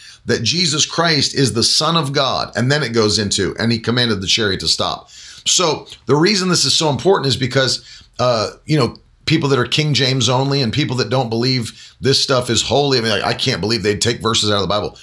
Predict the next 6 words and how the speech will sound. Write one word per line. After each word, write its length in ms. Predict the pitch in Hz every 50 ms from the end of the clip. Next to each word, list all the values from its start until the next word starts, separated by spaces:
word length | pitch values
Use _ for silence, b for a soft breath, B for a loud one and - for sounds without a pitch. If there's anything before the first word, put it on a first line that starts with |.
| B B B
Remember, 640 | 107 127 139 160 196 226 226 180 170 160 165 - - _ _ _ _ _ _ _ -
once 260 | - 123 151 156 -
again, 520 | 165 156 151 180 190 160 139 139 131 - - _ _ _ b b b b b b _ -
that 460 | 107 120 147 147 135 123 - - - _ _ _ _ _ _ _ _ -
this 320 | 113 127 180 190 - -
verse 600 | 143 156 196 202 196 175 - - - - - -